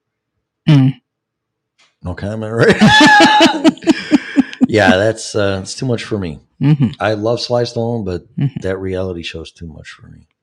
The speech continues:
Speaker 1: Me.
Speaker 2: For him. Poor guy.
Speaker 1: I know.
Speaker 2: You got three daughters that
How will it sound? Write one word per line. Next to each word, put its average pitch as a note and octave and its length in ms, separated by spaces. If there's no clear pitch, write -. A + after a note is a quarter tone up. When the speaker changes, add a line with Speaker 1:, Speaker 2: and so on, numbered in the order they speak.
Speaker 1:
Me. - 180
Speaker 2:
For C#3+ 180
him. E3 300
Poor G2 180
guy. E2+ 300
Speaker 1:
I D#3+ 100
know. D#3 80
Speaker 2:
You G#2 80
got G2+ 120
three B2 240
daughters A2+ 460
that G2+ 260